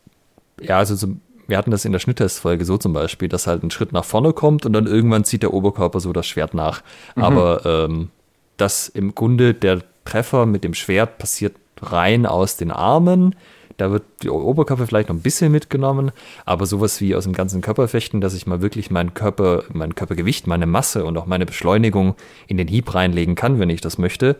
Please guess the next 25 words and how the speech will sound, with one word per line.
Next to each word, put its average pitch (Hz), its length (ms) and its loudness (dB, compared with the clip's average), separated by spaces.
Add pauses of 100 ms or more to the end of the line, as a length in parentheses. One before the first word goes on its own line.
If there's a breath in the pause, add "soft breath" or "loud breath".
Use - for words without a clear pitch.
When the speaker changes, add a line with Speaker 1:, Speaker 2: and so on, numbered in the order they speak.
(260 loud breath)
Speaker 1:
das - 160 -6
geht 107 140 0
halt 101 140 4
einfach 85 260 -2
nicht, 82 180 -4
weil 85 80 -2
dazu 87 240 -4
muss 98 220 0
ich, - 280 -8
ähm, 82 360 -2 (840 soft breath)
muss 107 140 -2
ich 98 100 -6
das - 220 -4
können, 120 380 2
dass 95 160 0
ich, - 280 -10
äh, 76 140 -6
meine 85 240 -4
Arme 98 260 4
und 95 60 4
meine 90 160 2
Beine 90 280 2
im 85 100 -2
Gleichklang 87 420 -4
bewege. 80 360 -8